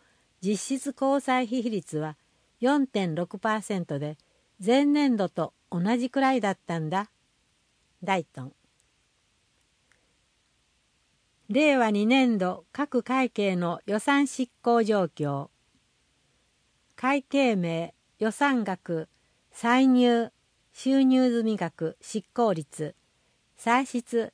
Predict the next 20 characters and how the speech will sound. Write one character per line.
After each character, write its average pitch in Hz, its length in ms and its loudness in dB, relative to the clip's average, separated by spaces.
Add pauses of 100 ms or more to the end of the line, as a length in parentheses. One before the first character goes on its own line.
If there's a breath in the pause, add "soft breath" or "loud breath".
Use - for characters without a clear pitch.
(100)
支 208 180 -6
出 269 320 -2
済 254 100 2
み 240 140 4
額、 165 440 -6 (180)
執 - 220 -8 (100)
行 277 180 4
率 196 240 -4
の 175 160 -2
順 180 260 -4
で 180 280 -4
読 165 160 -4
み 185 140 -2
上 185 80 -4
げ 165 120 -6
ま 165 140 -8
す。 - 200 -20 (2750)
会 269 260 0
計 277 300 4
名、 165 380 -4